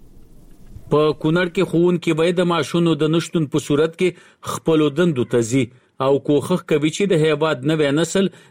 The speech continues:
د علم او پوهې پر ګاڼه سمبال کړي. خو په خبره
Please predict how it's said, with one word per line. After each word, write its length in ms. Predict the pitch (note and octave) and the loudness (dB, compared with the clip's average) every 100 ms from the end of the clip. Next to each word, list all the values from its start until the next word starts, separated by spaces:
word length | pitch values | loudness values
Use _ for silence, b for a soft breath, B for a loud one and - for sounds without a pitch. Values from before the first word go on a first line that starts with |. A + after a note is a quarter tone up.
| B | B
د 120 | B2 | -2
علم 420 | C3+ D#3 G3+ G#3 | 0 2 2 2
او 80 | D#3+ | 2
پوهې 380 | C#3 D#3+ F3 F3 E3 | 0 2 2 2 0
پر 160 | C3+ B2 | -2 0
ګاڼه 220 | C3 C3+ | -2 -2
سمبال 540 | C3+ D#3+ D#3+ D#3 C3 A2 | -2 -2 -2 0 -2 -2
کړي. 180 | C#3 B2+ A#2+ b b b - | -2 -2 -4 b b b -4
خو 120 | F3+ F#3+ G3 F#3+ | 2 2 2 2
په 160 | E3+ - | 0 0
خبره 340 | D#3 D#3 E3+ | -2 0 0